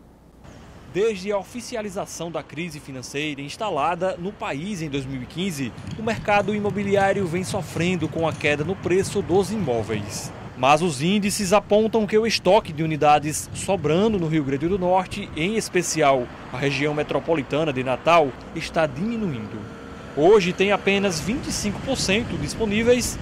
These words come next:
em relação a dois mil e quatorze, segundo o Sindicato da Indústria da Construção Civil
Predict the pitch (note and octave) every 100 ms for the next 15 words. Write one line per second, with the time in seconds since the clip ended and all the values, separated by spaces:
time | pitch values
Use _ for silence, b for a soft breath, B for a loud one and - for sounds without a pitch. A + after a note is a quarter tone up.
0 | - - B3+ C4 A3+ - G#3+ A3 G3+ F3
1 | G#3 G#3+ B3+ B3 F#3 G#3 C3+ A2 - -
2 | - C#3 D3 D#3+ - G3 G3 E3+ F3+ F#3
3 | F3 F3 D#3 D#3+ E3+ F3 F3+ D#3 D3 D3+
4 | - C#3+ - C#3+ A3+ F#3 F#3